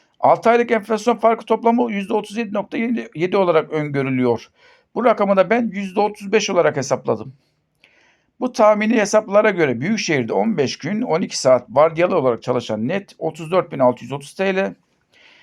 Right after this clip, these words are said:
Büyükşehir'de yirmi altı gün sekiz saat üzerinde çalışan otuz üç bin altı yüz elli T L.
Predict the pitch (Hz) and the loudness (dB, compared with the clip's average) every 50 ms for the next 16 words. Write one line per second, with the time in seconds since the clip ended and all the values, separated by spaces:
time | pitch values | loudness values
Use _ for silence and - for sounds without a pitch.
0 | _ _ _ _ - 120 160 240 247 233 - 247 247 247 254 233 240 240 233 233 | _ _ _ _ -6 -2 0 0 0 0 0 -2 0 0 0 -2 -2 0 2 4
1 | 233 233 220 220 220 208 247 226 - 233 240 - 202 - 226 240 220 196 190 226 | 4 4 4 2 -2 -4 -2 -2 -2 -4 -4 -4 0 0 0 0 0 0 -2 -2
2 | 220 214 220 202 - 220 254 - 202 - 220 233 247 - - 170 143 151 165 170 | 0 -2 -2 -2 -2 -4 -2 -2 -2 0 0 0 0 -2 -6 -10 -10 -10 -12 -12
3 | 175 - - 156 147 127 - - 127 127 123 123 113 107 117 139 165 156 - 180 | -14 -12 -10 -10 -8 -4 0 2 2 2 0 -2 -6 -4 -4 -6 -6 -4 -4 -4
4 | 180 175 170 170 165 | -2 -2 -4 -6 -6